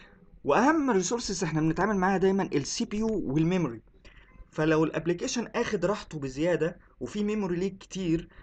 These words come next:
فده معناه إن هو هيستهلك كتير من الرام أو من السي بي يو، وده تكلفة تشغيله بالذات لما الترافيك يكبر والابلكيشن يبدأ يكبر أو البيزنس يبدأ يكبر، تكلفته بتبقى عالية جدًا.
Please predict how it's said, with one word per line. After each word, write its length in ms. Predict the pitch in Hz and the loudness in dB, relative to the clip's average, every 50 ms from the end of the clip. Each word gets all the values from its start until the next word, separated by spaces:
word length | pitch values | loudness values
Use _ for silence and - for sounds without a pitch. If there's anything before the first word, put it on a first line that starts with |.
| - - | -20 -12
فده 240 | - - 151 156 196 | -8 -4 0 0 2
معناه 240 | 233 214 196 208 214 | 4 2 2 2 0
إن 100 | 214 208 | -2 -2
هو 80 | 196 | -2
هيستهلك 600 | 202 196 165 147 151 - - 202 208 220 170 165 | -2 -2 -4 -6 -6 -4 -4 -4 -2 -2 -2 -4
كتير 320 | 170 - - - 214 214 185 | -6 -8 -6 -4 -4 -2 0
من 160 | 185 165 160 | 0 0 0
الرام 340 | 147 156 170 180 190 180 - | 2 2 2 0 0 -2 -2
أو 120 | - 147 | -4 -4
من 180 | 143 139 139 139 | -4 -4 -6 -6
السي 280 | 135 135 - - 196 | -8 -8 -10 -10 -10
بي 120 | 170 175 180 | -8 -6 -4
يو، 240 | 185 175 156 - - - - - - - - | -2 -2 -4 -4 -8 -16 -20 -20 -20 -16 -8
وده 260 | - 131 151 151 151 - | -4 -2 2 4 4 4
تكلفة 560 | 165 - 170 170 - 180 185 214 208 - 196 | 2 -2 -6 -4 -2 2 2 2 4 2 0
تشغيله 460 | 185 - 175 147 135 156 180 196 196 | 0 2 0 2 2 2 2 2 2
بالذات 360 | 151 147 127 139 185 190 185 | 2 0 -2 -2 -2 -2 -2
لما 180 | 175 151 147 135 | -4 -4 -4 -4
الترافيك 460 | - - 160 185 180 185 165 170 - | -4 0 0 0 0 0 -2 -2 0
يكبر 300 | 165 175 160 151 160 151 | -2 0 2 2 2 2
والابلكيشن 600 | 143 127 - 110 113 123 117 120 170 170 156 151 | 2 0 -4 -6 -8 -6 -4 -4 -4 -4 -4 -4
يبدأ 240 | 147 - 147 147 135 | -4 -2 0 0 0
يكبر 320 | 131 151 160 143 156 139 - | 0 0 0 0 0 0 2
أو 120 | 123 131 | 0 0
البيزنس 460 | 123 127 160 190 170 165 160 165 - | 0 0 0 0 2 0 0 0 0
يبدأ 240 | 175 170 156 156 156 | -2 0 0 0 2
يكبر، 380 | - 170 175 156 151 160 143 - - - - - _ - | 2 2 2 2 0 -2 -4 -4 -8 -20 -20 -12 _ -6
تكلفته 380 | 151 147 180 196 220 - 202 | -2 0 2 2 2 2 0
بتبقى 260 | 165 - 160 135 131 | 0 0 0 2 2
عالية 160 | 143 170 175 165 | 4 4 4 2
جدًا. 300 | 143 147 143 143 - | 0 -2 -4 -4 -6